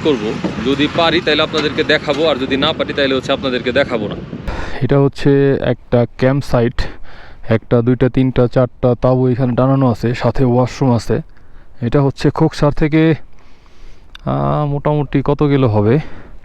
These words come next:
দেখি বলি, খোকসার থেকে বিশ কিলোমিটার, প্রায় আঠারো থেকে বিশ কিলোমিটার পরে হাতের ডান দিকে আপনারা এই ক্যাম্প সাইটটা পেয়ে যাবেন। যদি কখনো রাত হয়ে যায়,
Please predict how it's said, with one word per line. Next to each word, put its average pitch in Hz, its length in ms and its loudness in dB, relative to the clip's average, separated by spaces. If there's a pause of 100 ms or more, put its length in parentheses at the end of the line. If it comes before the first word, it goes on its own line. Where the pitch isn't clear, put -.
(840)
দেখি 110 340 0
বলি, 101 260 2 (3000)
খোকসার 143 360 0
থেকে 151 300 2
বিশ - 240 0
কিলোমিটার, 120 460 2 (1000)
প্রায় 143 400 0 (160)
আঠারো 139 280 0
থেকে 139 220 2
বিশ 143 220 2
কিলোমিটার 135 460 4
পরে 139 320 0 (1160)
হাতের 120 380 0
ডান 123 200 4
দিকে 127 180 4
আপনারা 117 420 2
এই 117 260 4 (300)
ক্যাম্প 107 200 0
সাইটটা 117 320 0
পেয়ে 135 220 4
যাবেন। 120 320 2 (260)
যদি 110 200 0
কখনো 120 320 2
রাত 127 220 2
হয়ে 127 200 2
যায়, 110 160 2